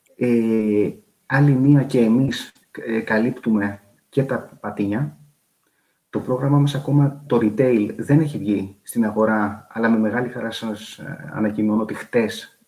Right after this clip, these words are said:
ε, ξεκινήσαμε σε συνεργασία με έναν πάροχο, με έναν πολύ σημαντικό stakeholder στην μικροκινητικότητα, μια συνεργασία και βγάλαμε τα πρώτα μας συμβόλαια. Ε, και σύντομα θα, αυτό θα αρχίσουμε να το επεκτείνουμε και στο, και στη retail αγορά.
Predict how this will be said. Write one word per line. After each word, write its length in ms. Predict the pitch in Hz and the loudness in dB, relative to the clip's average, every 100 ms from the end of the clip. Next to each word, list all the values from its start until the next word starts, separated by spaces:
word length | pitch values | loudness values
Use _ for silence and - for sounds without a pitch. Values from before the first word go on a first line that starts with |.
| - | -10
ε, 460 | 110 110 107 101 101 - _ _ _ - | -2 0 2 0 -4 -8 _ _ _ -14
ξεκινήσαμε 500 | - 117 117 127 117 | -6 0 0 0 -2
σε 100 | 120 | -2
συνεργασία 600 | - 110 101 - 123 117 | -4 -2 -2 -4 -2 0
με 140 | 110 107 101 104 101 | 0 0 0 0 0
έναν 260 | 110 113 104 | 0 0 -2
πάροχο, 540 | 113 110 107 107 101 | -2 -4 -2 -2 -2
με 120 | 104 92 | -2 -4
έναν 560 | 101 107 107 101 - _ - - - | -4 -4 -4 -6 -8 _ -20 -20 -12
πολύ 160 | - 107 | -6 -6
σημαντικό 340 | - 110 107 117 | -4 -4 -4 -4
stakeholder 460 | 113 - 113 101 | -4 -2 -2 0
στην 160 | 104 110 | -2 -2
μικροκινητικότητα, 800 | 101 104 113 104 107 107 - 110 | -2 0 0 0 -2 -2 -2 -2
μια 140 | 110 | -2
συνεργασία 580 | 110 104 104 104 110 107 | -4 -6 -6 -4 -4 -4
και 120 | 107 | -4
βγάλαμε 300 | 101 110 110 | -4 -2 -2
τα 100 | 104 | -4
πρώτα 220 | 110 110 | -8 -4
μας 120 | 107 104 | -4 -4
συμβόλαια. 580 | 107 104 104 135 175 _ _ - - _ _ _ | -2 -2 -2 -4 -8 _ _ -20 -20 _ _ _
Ε, 220 | 139 135 | -2 -2
και 140 | 131 143 | 0 0
σύντομα 480 | 180 175 180 175 | 2 2 4 2
θα, 380 | - 151 147 143 | 0 0 2 2
αυτό 200 | 135 151 | 2 0
θα 100 | 147 | 2
αρχίσουμε 360 | 143 143 139 139 | 0 -2 -2 -2
να 80 | 139 | -4
το 80 | 143 | -6
επεκτείνουμε 500 | - 131 127 127 120 | -4 0 0 0 -2
και 100 | 117 | -6
στο, 340 | - 120 117 113 | -6 -4 -4 -6
και 60 | |
στη 260 | - 117 110 | -2 0 2
retail 160 | 107 101 | 2 0
αγορά. 340 | 95 98 92 | -2 -4 -4